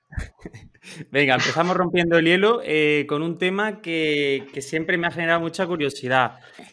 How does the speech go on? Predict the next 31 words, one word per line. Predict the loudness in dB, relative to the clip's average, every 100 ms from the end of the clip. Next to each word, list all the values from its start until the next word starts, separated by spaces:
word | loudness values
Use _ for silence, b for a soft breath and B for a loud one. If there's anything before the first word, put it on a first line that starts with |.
| B _ -2
Eh, | 2 4 4 4 4 4 2
cuando | 2 0
en | 0
una | 0
conversación | 0 -2 -4 -6 -6 -6 -6
sale | -6 -6
el | -4
tema | -4 -2 -2
de | -4
dónde, | -6 -6 -4 -2 -2
dónde | -4 -6
sois | -6 -2 -2 -2
o | -6 -10
de | -8
dónde | -8 -4 -2
venís | 0 -2 -4 B B B
y | -10
tenéis | -6 -6 -4
que, | -6
pues, | -8 -14
al | -20
final | -8 -4
vender | -4 -2 -4
Jaén, | -2 -2 0
¿no? | -4 -8 _ _ _
Em, | -6 -2 2 2 0 -2 -6 -8 -6
¿có-, | -6 -2
cómo | 0
lo | 0
soléis | 0 0 2 0
hacer? | -2 -4 -8